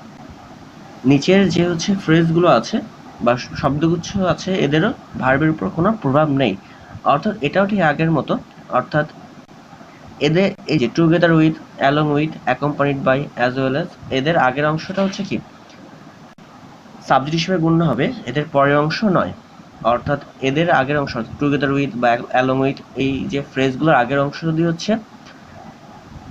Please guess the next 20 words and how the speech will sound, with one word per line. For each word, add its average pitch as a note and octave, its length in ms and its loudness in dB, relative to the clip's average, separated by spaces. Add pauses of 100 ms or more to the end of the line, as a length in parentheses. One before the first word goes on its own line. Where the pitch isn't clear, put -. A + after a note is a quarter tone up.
(420)
সিঙ্গুলার A3 400 6
হয় D#3+ 160 4 (120)
তাহলে C#3+ 180 0
ভার্বটাও D3+ 560 0
হবে G3+ 160 2
হচ্ছে G#3 260 -2 (1300)
সিঙ্গুলার, A3 420 4
আগের C#3 240 2
অংশ - 160 -2
যদি, D#3+ 140 -6 (480)
আগের C3 200 0
অংশ D3+ 200 0
যদি E3+ 220 -2
প্লুরাল G3 360 2
হয় B3 120 2
তবে E3 240 2
ভার্বটি C#3+ 380 -2
হবে F#3 180 0
হচ্ছে G3 180 -2
প্লুরাল। A#2+ 340 4